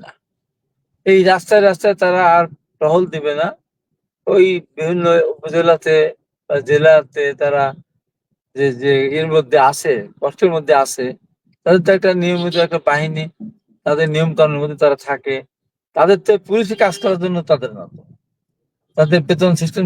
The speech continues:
থেকে শুরু করে তাদের সুযোগ সুবিধা শুরু করে তাদের টোটালি আলাদা। তারা কেন এই কাজটা করবে? তাদের যখনই নির্বাচন হবে না, তখন এই সরকার থাকবে না, তখন কি হবে?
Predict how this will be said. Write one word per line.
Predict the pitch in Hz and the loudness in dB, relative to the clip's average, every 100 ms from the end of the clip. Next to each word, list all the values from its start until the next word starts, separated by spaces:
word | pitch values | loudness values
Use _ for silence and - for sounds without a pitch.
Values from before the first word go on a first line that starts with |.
| 175 | 0
থেকে | 180 165 | -2 -2
শুরু | 165 170 | -4 0
করে | 175 | 2
তাদের | 165 165 160 | 2 2 -2
সুযোগ | 156 151 151 | -10 -12 -8
সুবিধা | 170 160 | -8 -8
শুরু | - 156 | -12 -10
করে | 165 | -6
তাদের | 170 170 - _ _ _ | -6 -6 -12 _ _ _
টোটালি | 427 427 196 151 | -6 0 2 2
আলাদা। | 120 110 104 _ _ _ | 2 -4 -16 _ _ _
তারা | 196 208 | 2 2
কেন | 202 185 | 0 -2
এই | 160 | -8
কাজটা | - - | -12 -16
করবে? | - _ _ _ _ _ _ _ _ | -20 _ _ _ _ _ _ _ _
তাদের | 170 196 165 | 0 2 4
যখনই | 190 185 233 233 226 202 | 2 0 -2 -2 0 0
নির্বাচন | 190 190 185 190 185 - _ _ _ | -2 -2 -4 -10 -14 -20 _ _ _
হবে | - 190 208 180 | -4 0 2 2
না, | 170 _ _ _ _ _ _ _ | 0 _ _ _ _ _ _ _
তখন | 202 208 | 2 2
এই | 202 | 2
সরকার | 190 196 196 196 | 0 2 0 0
থাকবে | 190 190 | -2 0
না, | 170 165 - _ _ _ | 0 -2 -8 _ _ _
তখন | 220 220 175 | 2 2 0
কি | 170 | 0
হবে? | 139 131 | 0 -4